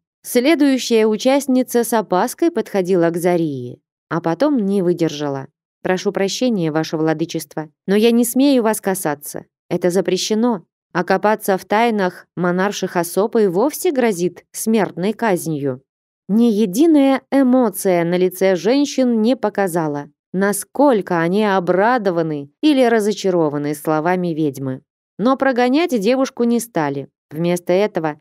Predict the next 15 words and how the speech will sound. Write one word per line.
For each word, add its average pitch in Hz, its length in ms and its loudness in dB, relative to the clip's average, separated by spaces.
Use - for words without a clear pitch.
драконница 220 800 2
махнула 208 580 2
в - 100 -12
правую 185 460 2
сторону 208 540 0
от 180 180 -4
трона. 139 460 -4
«Можешь 185 440 0
подождать 190 640 -2
там, 196 300 -4
как 185 180 -4
только 175 300 0
остальные 208 640 0
пройдут 170 440 -2
испытание. 160 680 -6